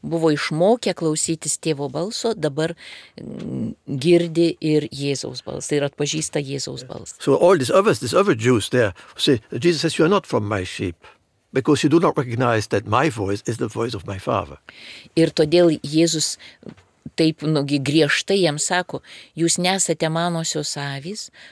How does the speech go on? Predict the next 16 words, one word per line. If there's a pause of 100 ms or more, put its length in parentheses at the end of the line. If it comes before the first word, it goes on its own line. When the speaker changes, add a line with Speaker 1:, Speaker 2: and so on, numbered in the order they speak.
(140)
Speaker 1:
todėl
kad (100)
jūs
neatpažįstate
m-, (280)
mano
balso, (480)
i-, (100)
ir (100)
galbūt
net,
neatpažįstate
tėvo
balso."
Speaker 2:
Yeah. (480)
So